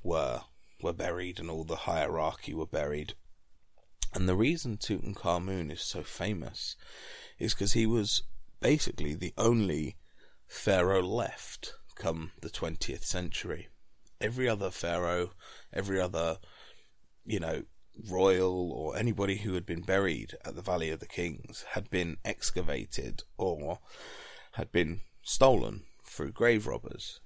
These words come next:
Now, in nineteen twenty-two, on the fourth of November, Howard Carter,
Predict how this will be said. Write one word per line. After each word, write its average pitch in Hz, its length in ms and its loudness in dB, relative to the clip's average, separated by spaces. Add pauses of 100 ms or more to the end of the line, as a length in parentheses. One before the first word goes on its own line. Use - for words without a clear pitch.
Now, 87 260 0
in 92 280 -4
nineteen 101 500 0
twenty-two, - 920 4 (380)
on 95 140 -2
the 90 60 -4
fourth 92 420 -2
of - 100 -6
November, 101 720 -2 (420)
Howard 92 460 0
Carter, - 580 -2